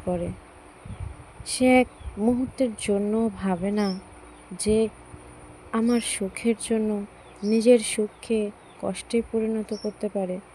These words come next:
সে কিভাবে আমাকে ঠকাবে। আমি দিন রাত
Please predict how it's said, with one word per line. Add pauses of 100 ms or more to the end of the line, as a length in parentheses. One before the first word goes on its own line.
(300)
সে
কিভাবে
আমাকে
ঠকাবে। (2000)
আমি (100)
দিন
রাত